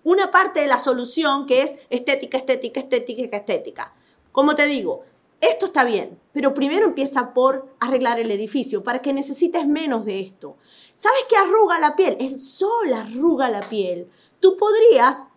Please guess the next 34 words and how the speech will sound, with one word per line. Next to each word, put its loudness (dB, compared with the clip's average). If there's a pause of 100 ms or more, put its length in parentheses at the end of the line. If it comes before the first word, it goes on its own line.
evitar 2
arrugas 2
o 2
retrasar -2
la 0
aparición -4
de -4
arrugas -4
solamente -2
usando -4
protector -4
solar, -6
que -12
es -6
la -2
mejor -4
crema -2
antiarrugas -4
que -18
existe. -20 (440)
Entonces, 0 (420)
yo 2
lo 6
que 0
quiero 2
invitar 0
es -4
a -8
que -6
haya 0
juicio, -4
a -8
que -12
haya -6